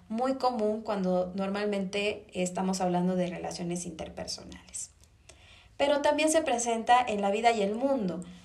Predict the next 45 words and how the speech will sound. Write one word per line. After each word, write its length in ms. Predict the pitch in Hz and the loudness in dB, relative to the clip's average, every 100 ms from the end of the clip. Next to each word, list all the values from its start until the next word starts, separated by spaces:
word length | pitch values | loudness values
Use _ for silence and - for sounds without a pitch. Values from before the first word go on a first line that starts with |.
| - | -4
"La 120 | 196 | 2
vida 140 | 185 180 | 2 2
es 100 | 185 | 0
muy 160 | 196 | -2
dura, 340 | 208 302 285 254 | 0 2 4 4
la 120 | 190 | 2
vida 160 | 175 | 2
es 140 | 180 180 | -2 -2
injusta, 760 | 190 180 285 311 311 - 240 | -4 -4 -4 -2 -2 2 4
la 100 | 208 | 4
vida 140 | 180 180 | 2 0
es 120 | 180 | -2
absurda, 680 | 180 - - 294 302 269 233 | -6 -6 -2 2 4 6 6
la 100 | 185 | 6
vida 180 | 185 196 | 4 2
no 80 | |
tiene 180 | 185 170 | 0 -4
sentido, 840 | 175 180 185 185 269 254 233 240 240 - - - | -2 -2 -2 0 0 2 4 2 0 -12 -18 -6
el 140 | 196 202 | -2 0
mundo 180 | 196 | 2
es 140 | 185 180 | 0 2
un 280 | 185 196 247 | 0 2 4
asco", 600 | 262 262 - - 220 240 | 4 4 0 -2 -2 -2
¿no? 300 | 196 220 - | -2 -4 -2
Que 140 | 233 | 0
de 100 | 233 | 0
pronto 340 | 233 240 233 269 | 0 0 0 0
también 380 | 214 208 214 214 | 0 0 -2 -2
esto, 500 | 208 - 226 240 - | -4 -2 -2 -2 -6
si 140 | - 196 | -6 -2
se 100 | 196 | 2
dan 220 | 196 208 | 2 0
cuenta, 500 | 240 240 226 226 233 - - - - | 0 0 0 0 -2 -8 -16 -14 4
va 120 | 220 | 4
siendo 440 | 240 254 240 240 240 | 6 2 0 0 -2
como 220 | 208 185 | 0 0
aprendido, 720 | 180 180 185 208 247 233 180 | 2 0 0 -2 -4 0 2
vamos 300 | 196 220 233 | 2 0 -2
escuchando. 720 | 226 - 208 - 208 180 175 | -8 -8 -6 -4 -2 -2 -2
¿Qué 80 | 277 | -2
escuchamos 520 | 277 269 269 254 220 | -2 -2 -2 -2 -2
en 120 | 185 | 0
las 160 | 175 180 | 0 0
noticias, 600 | 175 175 185 185 - - | -4 -2 -4 -4 -8 -4
no? 240 | 180 196 | -2 -4